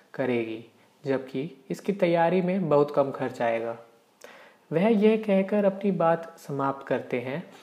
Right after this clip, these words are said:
कि इबोला महामारी एक वेकअप कॉल है और यदि हम अभी भी शुरू करते हैं,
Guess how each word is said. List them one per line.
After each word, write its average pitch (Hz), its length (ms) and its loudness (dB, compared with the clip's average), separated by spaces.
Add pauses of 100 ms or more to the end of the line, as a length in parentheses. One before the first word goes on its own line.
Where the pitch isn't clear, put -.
(260)
कि 170 100 -4
इबोला 170 480 4
महामारी 151 560 0 (380)
एक 185 140 2
वेकअप 147 440 4
कॉल 135 220 6
है 117 420 -4 (260)
और 131 100 -2
यदि 127 400 0 (320)
हम 180 240 0
अभी 170 260 4
भी 214 100 6
शुरू 156 280 2
करते 131 340 2
हैं, 143 300 -6